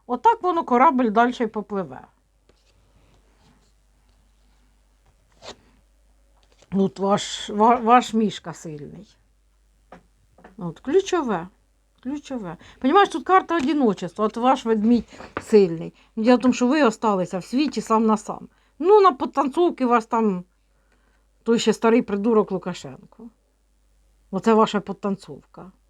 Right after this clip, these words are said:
М-, ма-, махаєте ви тим, е, ядерним оружієм. М, помахайте, помахайте. Ви й таким, ви й ракетами махали, щас до сих пор махаєте. Ну і що, ви по-, українці вам покорилися?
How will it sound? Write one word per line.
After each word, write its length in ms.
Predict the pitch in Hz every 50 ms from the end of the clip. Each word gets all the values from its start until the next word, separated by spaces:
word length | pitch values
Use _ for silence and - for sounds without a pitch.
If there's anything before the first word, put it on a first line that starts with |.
| _ _ _ _ _ _ _ _ _ _ _ _ _ _ _ _ - - _ _ _ _ _ -
М-, 160 | 202 220 226 277
ма-, 240 | 262 233 226 226
махаєте 520 | 226 247 233 - 262 269 233 214 214 - 214
ви 120 | 214 254
тим, 220 | - 220 214 226 226
е, 380 | 214 202 185 202 208 202 208
ядерним 540 | 202 233 233 220 202 220 220 240 226 226 254
оружієм. 600 | 262 240 202 175 156 147 165 175 170 185 214 214 _ _ _ _ _ _ _ _ _ _ _ _ _ _ _ _ _ _ _ _ _ _ _ _ _ _ _ _ _ - 262
М, 300 | 294 359 381 370 359 349 -
помахайте, 800 | 359 392 359 381 - - - 202 202 190 180 - _ - 190
помахайте. 680 | - - 294 330 359 359 - - 220 202 196 180 - 220
Ви 100 | 233 370
й 40 | 370
таким, 400 | - 370 - - 277 262 247 220 - - - -
ви 100 | 254 339
й 40 | 381
ракетами 560 | 359 349 349 269 262 226 - 220 208 214 208
махали, 460 | 208 202 - - 214 196 180 175 180
щас 260 | 175 - 254 262 254
до 100 | 202 226
сих 220 | 220 - 226 214 -
пор 160 | 214 214 208
махаєте. 540 | 208 208 - - 208 196 190 185 - - 185 - - - - _ -
Ну 100 | 254 294
і 60 | 277
що, 180 | - - 247 190
ви 220 | 170 175 214 240
по-, 300 | 240 247 247 - - 285
українці 600 | 302 311 262 - 311 330 339 339 339 - - 320
вам 180 | 302 294 311 254
покорилися? 840 | 302 339 330 320 359 392 381 330 226 180 160 - - 185 180 220